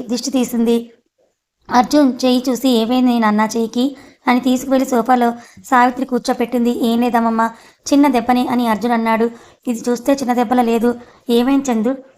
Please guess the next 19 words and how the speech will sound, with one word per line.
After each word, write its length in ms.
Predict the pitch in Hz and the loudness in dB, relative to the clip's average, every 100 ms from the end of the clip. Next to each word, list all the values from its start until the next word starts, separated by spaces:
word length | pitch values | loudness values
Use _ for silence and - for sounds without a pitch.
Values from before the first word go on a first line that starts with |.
| - | -4
అని 140 | 254 | -2
సావిత్రి 520 | 254 240 226 247 254 254 | 0 0 0 -2 -2 -2
అడిగింది. 440 | 214 240 233 240 | 0 0 0 -2
అప్పుడే 360 | 233 220 262 247 247 - _ - | -6 -4 0 0 -2 -12 _ -2
రాజారాం 480 | 240 233 285 269 247 | 0 2 0 0 -2
వచ్చాడు. 400 | 220 - 233 233 233 _ _ - | -4 -4 -2 -2 -8 _ _ -4
"కంగ్రాట్స్ 420 | 233 226 247 247 | 0 2 0 0
తల్లి" 240 | 233 226 226 - _ - | -2 -2 -4 -12 _ -4
అని 100 | 247 | -2
చెప్పాడు. 440 | 254 247 240 233 233 - - _ _ | -2 0 0 0 -4 -10 -20 _ _
"థ్యాంక్స్ 340 | 247 233 233 - | 0 2 0 0
తాతయ్య" 440 | 233 233 220 226 220 _ _ - | 0 0 0 -2 -4 _ _ -2
అని 160 | 247 247 | -2 0
చెప్పి 320 | 247 233 302 285 - _ _ | -4 0 0 0 -4 _ _
దారిలో 360 | 254 247 269 294 | 2 4 6 4
ఏం 220 | 269 247 254 | 4 2 0
జరిగిందో 400 | 247 233 240 247 233 - _ | 0 0 0 0 -4 -14 _
మొత్తం 280 | 254 254 302 | -2 0 -2
కూడా 300 | 277 240 240 | 0 2 2